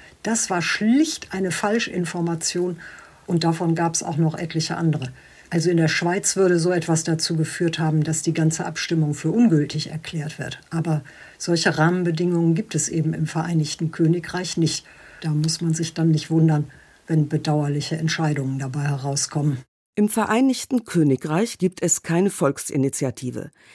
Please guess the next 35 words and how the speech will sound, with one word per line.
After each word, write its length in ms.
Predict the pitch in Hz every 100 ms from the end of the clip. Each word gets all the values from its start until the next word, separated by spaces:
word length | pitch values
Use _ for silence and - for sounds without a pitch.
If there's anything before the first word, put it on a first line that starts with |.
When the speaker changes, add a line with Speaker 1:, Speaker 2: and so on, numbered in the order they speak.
| -
Speaker 2:
Lediglich 580 | 156 190 170 160 151 143
das 200 | 147 -
Parlament 640 | 151 143 147 180 175 135
kann 220 | - 131 123
eine 200 | 131 135
Volksbefragung 960 | 160 165 - - 143 - 123 123 127
beschließen. 640 | - - 151 135 - - - _ - - - _
Gerade 480 | 139 151 226 220 175
von 240 | 185 180
den 120 | 180
Verfahren, 600 | 165 175 - 180 208 208
die 80 | 180
von 260 | - 175 180
unten 500 | - 262 285 180 131
ausgelöst 600 | 135 - 165 147 139 143
werden, 320 | 135 139 180 - - -
lebe 460 | 175 269 269 147
aber 300 | - 131 131
die 140 | 123 131
direkte 460 | 139 156 - 147
Demokratie. 680 | 131 135 120 131 120 135 120 - _ _ _
Speaker 1:
Das 260 | - 202 -
ist 220 | 214 -
im 140 | 190
Grunde 360 | 170 180 190 165
auch 200 | 175 165
das, 420 | - 190 - -
was 220 | 185 170
ich 280 | - 160 -
in 120 | 185
dem 220 | 170 170 160
Buch 280 | 185 -
hauptsächlich 480 | 185 185 185 160 165
versuche 460 | - 160 170 160 160
darzustellen. 720 | 151 143 - - - 147 131